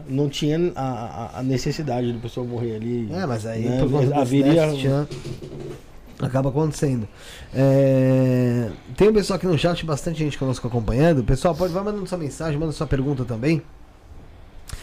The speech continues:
Speaker 1: A Fernanda Kraus, a Adriana Gomes, Maísa Priscila,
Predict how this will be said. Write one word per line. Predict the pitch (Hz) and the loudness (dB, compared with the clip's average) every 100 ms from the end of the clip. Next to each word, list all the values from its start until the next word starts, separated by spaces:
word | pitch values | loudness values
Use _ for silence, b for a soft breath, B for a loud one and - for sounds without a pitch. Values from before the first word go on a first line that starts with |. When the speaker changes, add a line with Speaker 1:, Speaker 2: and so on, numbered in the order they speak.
| B B | B B
Speaker 1:
A | 127 | 0
Fernanda | 151 147 165 147 | 2 4 4 2
Kraus, | 110 127 147 156 151 135 - - B B B B | 0 0 2 4 2 0 -4 -16 B B B B
a | 147 | 4
Adriana | 170 156 160 143 | 4 4 2 2
Gomes, | 123 135 139 139 131 | 2 2 2 2 2
Maísa | 151 151 143 151 | 2 2 2 2
Priscila, | 135 120 - - - 160 160 151 151 151 147 | 0 -2 -6 -10 -2 4 6 6 6 4 4